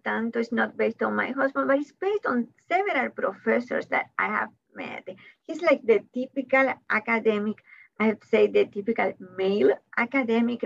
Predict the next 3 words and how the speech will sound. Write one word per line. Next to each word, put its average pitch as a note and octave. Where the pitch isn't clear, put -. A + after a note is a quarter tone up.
very A3
pontificating G#3
type. -